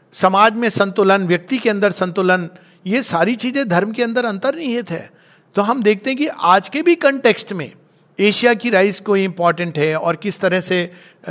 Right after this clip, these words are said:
सभी राष्ट्रों का एक नया समीकरण बनने वाला है। तो ये धर्म का चक्र चला रहा है, ये कोई व्यक्ति नहीं कर रहा है। वो ठीक है, इंस्ट्रूमेंट बन जाते हैं उसके, महाभारत के समय की तरह।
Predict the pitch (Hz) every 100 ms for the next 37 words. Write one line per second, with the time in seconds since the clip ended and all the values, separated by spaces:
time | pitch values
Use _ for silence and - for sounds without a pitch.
0 | 151 147 139 - 175 202 170 147 - 202
1 | 175 185 165 143 170 175 170 175 165 170
2 | 151 151 160 143 143 143 143 190 214 160
3 | 214 240 269 262 - 277 220 156 123 123
4 | 131 180 190 214 214 190 - - - 143
5 | 160 262 285 302 269 170 104 92 95 _
6 | _ _ _ - 143 170 220 233 233 180
7 | 175 190 214 208 190 185 175 165 175 165
8 | 180 151 139 139 147 147 156 147 139 131
9 | 131 123 127